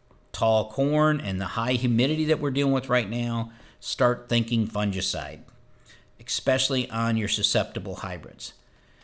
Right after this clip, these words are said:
This is the makings for a pretty strong gray leaf year.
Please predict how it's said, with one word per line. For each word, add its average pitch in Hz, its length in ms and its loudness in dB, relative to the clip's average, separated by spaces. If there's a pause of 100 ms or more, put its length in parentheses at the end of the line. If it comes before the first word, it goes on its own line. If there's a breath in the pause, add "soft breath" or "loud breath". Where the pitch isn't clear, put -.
(880 soft breath)
This 117 240 2
is 123 160 0
the 131 60 0
makings 120 480 2
for 127 160 0
a 120 60 0
pretty 135 280 -2
strong 101 500 0
gray 101 280 0
leaf 98 340 -2
year. 87 260 -6